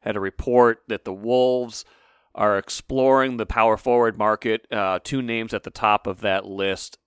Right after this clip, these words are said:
Uh, Orlando's Aaron Gordon, Atlanta's John Collins. Aaron Gordon may be more the household name, but John Collins is the guy that I really want the Wolves to be after. Even, you know, beggars can't be choosers. The Wolves are seven and twenty-nine. They clearly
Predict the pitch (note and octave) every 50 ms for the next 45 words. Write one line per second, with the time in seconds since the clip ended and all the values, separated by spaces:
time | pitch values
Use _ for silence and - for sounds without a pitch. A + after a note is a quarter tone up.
0 | _ _ - F#2 F2+ F2 F2 F#2+ - - A#2 A#2 A#2 A#2+ A#2+ B2 A#2+ A#2+ A#2 A2+
1 | - - - A#2+ A#2+ A#2 G#2+ G2+ F#2 - A2+ A2+ A#2 A2+ G#2+ A2 A2+ - - A2+
2 | - A2 G#2 G2 G2+ G2 - G#2+ G2 F2+ - - - A2 F#2+ F#2+ F#2 F2+ F2 F2+
3 | - _ - - - G#2+ G#2 G2+ G2 F2+ D2+ D2 D2 D2 - - - _ _ _
4 | _ _ _ - D3+ D#3 D3+ D3 B2 C#3+ D3 D3 C#3 C3+ C3+ C#3 C#3 C3 B2+ C3
5 | C#3 C#3 B2 A2+ - A#2 A#2 B2+ - - - C#3 C3 B2+ B2 B2 G#2+ A2 G#2+ G#2+
6 | A2+ A#2+ B2+ C3+ C3+ A#2+ G#2+ G#2 G#2 - _ _ _ - C3 A#2+ A2+ A#2 A2 -
7 | B2 A2+ A2+ A2+ A2 G#2+ G#2 - - G#2 G2+ G2 F#2 - - G#2 F#2+ G2+ G2+ G2
8 | G2+ G2 G2 F2+ F#2+ - - - G#2 G2 F#2 F#2 F#2 F#2 F#2 G2 G2+ G2+ F#2+ F#2
9 | F2+ F#2 G2+ G2+ G2+ G#2 G2+ G#2 G2+ G2 G2 F#2+ - - - A2 G#2+ G2 F#2 F#2+
10 | G2 G2 G2 F#2+ F#2+ F#2+ - - - G#2+ A2+ G2+ F#2 F#2+ F#2 F#2 - - - F#2
11 | F#2+ G#2+ A2 A#2+ A#2+ A2 G2 - A2 G#2+ G#2 A2 - - - A2 - - F#2+ -
12 | - B2+ B2 A2 A2+ A2 G2+ - G#2 G#2 G#2 G2+ F#2+ F#2+ - - - A#2+ A2 G#2+
13 | G#2+ G2+ G2 - - A#2 G#2+ G#2 G2 F#2+ F#2+ F#2 F#2+ F#2 F2+ F#2+ - - - -
14 | C3+ C3+ B2+ B2 A#2 A2 G2+ F#2+ E2+